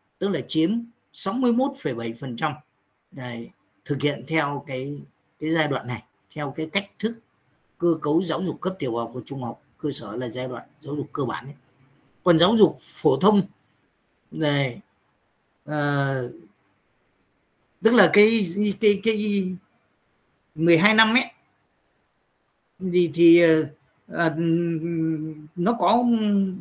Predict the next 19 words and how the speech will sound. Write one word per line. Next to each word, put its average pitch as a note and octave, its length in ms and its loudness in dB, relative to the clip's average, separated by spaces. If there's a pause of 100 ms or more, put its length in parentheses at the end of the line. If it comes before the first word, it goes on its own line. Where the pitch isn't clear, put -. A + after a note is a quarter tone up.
(160)
một E3 320 2
trăm G#3 160 0
sáu G#3+ 160 2
mươi A#3 160 4
ba G3+ 180 6
nước A#3 300 2 (140)
trên F#3+ 340 4 (420)
hai F#3+ 180 2
trăm F#3+ 160 2
lẻ C#3+ 160 2
sáu F#3+ 240 0
nước A#3 260 -2 (840)
thực D#3+ 180 0
hiện F3+ 240 2
theo F3+ 300 0
cái F#3+ 140 -2
xu F#3 220 -4
thế F#3+ 140 0
này. C3+ 200 -4